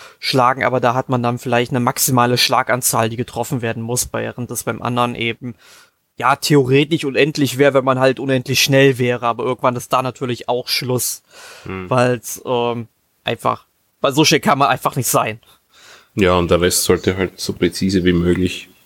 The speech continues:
Speaker 2: getroffen werden. Äh, ja, und dann gibt's noch große Noten, wo halt, ähm, von einem Schlag quasi beide Trommelschläger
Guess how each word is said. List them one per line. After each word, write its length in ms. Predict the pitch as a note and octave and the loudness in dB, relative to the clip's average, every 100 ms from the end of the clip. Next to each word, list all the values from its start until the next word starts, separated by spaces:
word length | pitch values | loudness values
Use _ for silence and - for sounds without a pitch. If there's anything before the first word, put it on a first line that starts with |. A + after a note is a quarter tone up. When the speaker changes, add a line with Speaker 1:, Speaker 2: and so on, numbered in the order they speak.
| _ _ | _ _
Speaker 2:
getroffen 460 | - - F#2 - F#2+ | -4 -2 -4 -2 2
werden. 300 | F2+ F#2 F#2+ - _ _ _ _ - - _ _ - | 4 2 -4 -14 _ _ _ _ -20 -20 _ _ -6
Äh, 60 | F2+ E2 E2 E2+ E2 E2 - | 0 2 2 2 0 -2 0
ja, 120 | F#2+ | 0
und 200 | F#2+ F#2 | 0 0
dann 100 | F#2 | 0
gibt's 200 | F2 - | 0 -2
noch 160 | F#2 - | -2 -2
große 380 | - E2+ E2+ F2+ | -2 0 2 2
Noten, 460 | E2 E2 - E2 E2 _ _ _ _ - _ | 2 0 0 -4 -4 _ _ _ _ -20 _
wo 260 | - E2+ E2 | 0 2 2
halt, 280 | F2 E2 - | 2 0 2
ähm, 400 | E2+ D#2+ D#2+ C2+ | 2 2 0 -2
von 480 | - E2+ E2 D#2+ - _ _ - | -2 0 2 0 -6 _ _ -4
einem 240 | F#2+ F2+ | 0 0
Schlag 360 | - F2+ E2 - - | 2 2 2 -2 -10
quasi 300 | - D#2 E2 | -2 0 0
beide 440 | D#2 D2+ E2 E2 - - - - - - - - _ _ | -2 -2 2 0 0 -20 -20 -20 -20 -20 -20 -20 _ _
Trommelschläger 1120 | F#2 F2 F2 E2+ F2+ - - - F2 F2 E2 | -2 2 2 2 -2 -10 -6 2 4 2 0